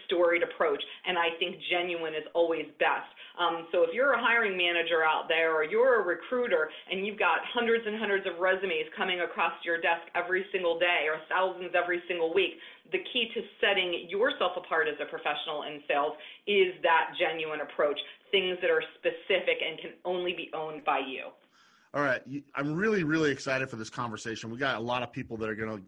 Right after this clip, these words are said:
Speaker 2: benefit from what we're talking about. But before we dive into some of the tips and, and, and, and things that we, that you're gonna help our people consider, can you just share a little bit more about yourself? How,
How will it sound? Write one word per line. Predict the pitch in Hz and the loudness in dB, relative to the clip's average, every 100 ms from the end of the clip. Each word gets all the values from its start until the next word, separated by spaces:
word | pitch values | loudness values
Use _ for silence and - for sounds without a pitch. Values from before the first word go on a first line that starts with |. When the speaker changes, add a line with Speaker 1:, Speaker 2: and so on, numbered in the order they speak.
| - 110 104 | -18 -20 -8
Speaker 2:
benefit | 123 120 120 113 | -6 -6 -8 -10
from | - | -8
what | 113 | -12
we're | 98 | -8
talking | 117 113 | -8 -6
about. | 110 107 | -8 -8
But | 110 | -12
before | 113 - 156 | -16 -8 -4
we | 160 | -2
dive | 139 131 123 | 0 -2 -2
into | 127 123 107 101 - - - - | -6 -4 -4 -6 -10 -20 -20 -10
some | 147 | -6
of | 143 | -4
the | 104 | -6
tips | - 147 139 - | -6 -6 -6 -8
and, | 113 101 104 | -10 -10 -12
and, | 104 107 - | -12 -14 -12
and, | 110 107 - | -12 -12 -14
and | 107 | -14
things | 123 120 113 | -10 -10 -8
that | 107 | -10
we, | 113 113 110 _ 104 | -8 -8 -10 _ -14
that | 107 | -10
you're | 117 | -8
gonna | 117 110 | -8 -8
help | 113 107 | -8 -8
our | 104 | -10
people | 113 107 | -10 -14
consider, | - 101 - 127 110 92 _ - - _ | -16 -16 -10 -8 -6 -8 _ -20 -20 _
can | - | -6
you | 156 247 | -6 -4
just | 254 | -4
share | - 214 | -2 0
a | |
little | 170 180 | 0 0
bit | 170 139 | -2 -2
more | 147 | -4
about | 143 147 | -2 -2
yourself? | 135 135 139 | -4 -6 -6
How, | 165 | -6